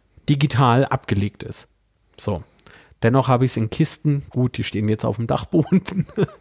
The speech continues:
Also für den Fall der Fälle, dass das alles wieder gekippt werden würde, weil irgendjemand anderes, äh, auf einen anderen,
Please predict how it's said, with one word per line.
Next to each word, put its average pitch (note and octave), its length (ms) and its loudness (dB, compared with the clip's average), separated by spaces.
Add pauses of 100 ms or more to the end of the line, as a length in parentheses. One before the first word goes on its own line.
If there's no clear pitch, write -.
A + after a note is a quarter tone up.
(580)
Also B2+ 260 2
für D3 160 0
den C3 180 2
Fall D#3+ 260 4
der D3 140 4
Fälle, D#3 400 2
dass C3 260 -2
das A#2 260 0
alles C3 380 -2 (160)
wieder A#2+ 220 0
gekippt - 580 -8
werden B2 360 0
würde, D3+ 380 4
weil A#2+ 220 4
irgendjemand A#2+ 960 -2
anderes, C3 580 -2
äh, A#2 240 0
auf - 260 -8
einen A2+ 140 -4
anderen, D#3 460 0